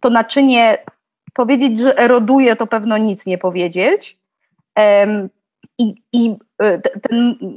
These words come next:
i jakby zostajecie z tym sami w tym sensie, co, o którym Tomek mówi, czy o którym ja mówię, czyli zostaniecie z tym poczuciem winy, z tym,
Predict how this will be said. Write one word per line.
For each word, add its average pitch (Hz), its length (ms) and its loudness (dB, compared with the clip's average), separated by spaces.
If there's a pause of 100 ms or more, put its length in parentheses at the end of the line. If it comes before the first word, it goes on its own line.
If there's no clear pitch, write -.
(600)
i 220 220 -2
jakby 240 280 0
zostajecie 277 560 2
z - 60 -6
tym 269 160 0
sami 277 420 2
w - 140 -18
tym 269 160 0
sensie, 233 840 0
co, 226 260 -6
o - 120 0
którym 233 280 -4
Tomek 262 340 2
mówi, 240 260 0
czy 240 120 -2
o 226 40 -2
którym 226 280 -6
ja 214 180 2
mówię, 190 520 0 (460)
czyli 247 180 0
zostaniecie 254 500 0
z 247 60 -20
tym 247 140 -2
poczuciem 247 500 0
winy, 214 500 0
z - 120 -20
tym, 214 400 -4